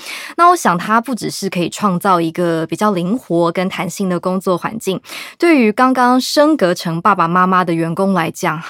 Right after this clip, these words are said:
这个真的是梦寐以求的。所以我们今天呢，就邀请到两位来宾来跟我们分享他们对于远距工作的观点，还有呢，自身的真实的经历。那我们先欢迎的是电通的 People Service Manager Erica。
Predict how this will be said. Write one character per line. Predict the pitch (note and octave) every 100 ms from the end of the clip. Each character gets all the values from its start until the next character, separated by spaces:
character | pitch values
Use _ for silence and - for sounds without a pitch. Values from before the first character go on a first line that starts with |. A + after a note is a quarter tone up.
| -
这 | A#3
个 | G3+
真 | G#3
的 | G3+
是 | F3+ G#3 G3
梦 | G#3+ A3+ F#3+
寐 | G#3
以 | E3 A#2
求 | A2+ - - -
的。 | B2 - - - -
所 | - C#4+
以 |
我 |
们 | G#3
今 | G#3+ A#3+
天 | A#3+ A#3+
呢， | A#3+ A#3
就 | - A3
邀 | A#3+ F4
请 | - F#3
到 | F3+ G3 F#3+ F3
两 | E3 D#3+
位 | F3 F#3+
来 | F3+ E3+
宾 | - A#3 C4 -
来 | E3+
跟 | G3+
我 | G3
们 | F3 E3+
分 | A#3+ C4
享 | A3 F3+
他 | -
们 | G3+ G#3
对 | A3 G3+
于 | E3+ E3+ - - -
远 | F3+ E3
距 | A#3 A#3
工 | A3 A3+
作 | A3 A#3
的 | F#3+ E3
观 | - B3 C#4
点， | G3+ -
还 | - F3
有 | F#3+ F3
呢， | D#3 D3
自 | - - A#3
身 | - G3+ G3+
的 | F3+ D3+ - -
真 | - B3+ D4
实 | - D#3+
的 | D#3+
经 | - G3 F#3+
历。 | G#3 - - - - -
那 | A3
我 | G3
们 | F3
先 | - A#3 A#3
欢 | A3+ A3+
迎 | G3+
的 | F3+ F3
是 | - G#3 F#3
电 | A3+ G#3
通 | G3+ F#3+
的 | F3+ E3+
People | A3 A#3 A3+
Service | A3 G#3+ A3 -
Manager | A3 C#4 A#3+ E3+ -
Erica。 | - A#3 B3+ G3+